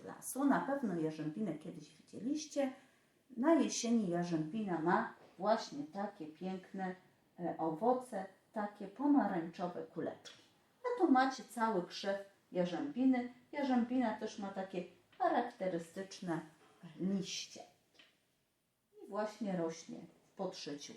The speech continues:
lasu. Następny, e, krzew to krzew malin. Maliny też na pewno widzieliście w lesie. Są to takie krzewy, które trochę kują, ale mają pyszne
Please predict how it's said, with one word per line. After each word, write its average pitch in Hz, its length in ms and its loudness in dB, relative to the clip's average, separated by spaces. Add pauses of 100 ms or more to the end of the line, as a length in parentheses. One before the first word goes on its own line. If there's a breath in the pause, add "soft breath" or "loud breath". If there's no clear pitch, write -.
(120)
lasu. - 280 -16 (1040 soft breath)
Następny, 185 800 0
e, 147 200 -6
krzew - 480 -8
to - 200 -6 (100)
krzew 170 400 -2 (300)
malin. 175 760 0 (160)
Maliny 214 460 2
też 240 320 -4
na 160 120 -4
pewno 175 400 -4
widzieliście - 760 -10
w - 100 -20
lesie. 160 460 -4 (300 loud breath)
Są 262 180 -2
to 240 140 -2
takie 220 340 -6
krzewy, 196 420 -2 (100)
które - 380 -4 (360 soft breath)
trochę 190 380 0
kują, 165 480 2 (200)
ale 415 280 4
mają 214 420 2 (200)
pyszne 196 540 -4